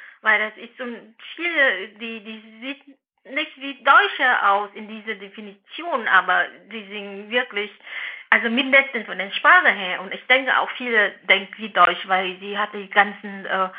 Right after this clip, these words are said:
Schulungen durch. Und, ähm, und deswegen, und sie hatten einfach auch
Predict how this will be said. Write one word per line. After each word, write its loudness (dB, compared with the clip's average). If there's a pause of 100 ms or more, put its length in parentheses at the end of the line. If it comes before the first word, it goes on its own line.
(280)
Schulungen -2
durch. 4 (960)
Und, -6
ähm, -10
und -10
deswegen, -4
und 0
sie -6
hatten 4
einfach 4
auch 2